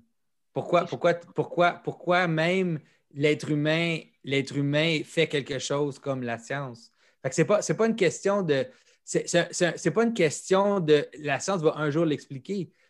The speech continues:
Speaker 1: C'est-à-dire que la, les, la méthode de la science, c'est une méthode de quantification. C'est une méthode qui compte les choses, qui les compte, qui regarde leur mouvement,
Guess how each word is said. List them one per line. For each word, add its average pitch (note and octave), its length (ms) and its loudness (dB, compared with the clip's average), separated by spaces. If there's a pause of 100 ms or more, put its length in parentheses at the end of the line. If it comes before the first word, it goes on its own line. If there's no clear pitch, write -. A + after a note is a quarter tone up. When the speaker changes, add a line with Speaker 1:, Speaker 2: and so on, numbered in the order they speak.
(120)
Speaker 1:
C'est-à-dire D3+ 680 0
que F3 340 4 (460)
la, D3 180 2 (160)
les, D#3+ 240 4
la D3 180 2
méthode G3 600 2
de D#3+ 80 4
la C3+ 180 2
science, - 520 -8
c'est A#2+ 220 -6
une C3 160 -4
méthode D#3 540 2 (300)
de B2+ 140 -4
quantification. C3 960 -4 (400)
C'est - 120 -10
une C3+ 60 -2
méthode E3+ 280 0
qui - 120 -16 (140)
compte F3+ 380 0
les C3 220 -4
choses, A2+ 540 -2 (760)
qui D3 100 -2
les D3 180 2
compte, A3 440 2
qui D3 240 0
regarde D3+ 400 2
leur D3 180 2
mouvement, C#3+ 840 -2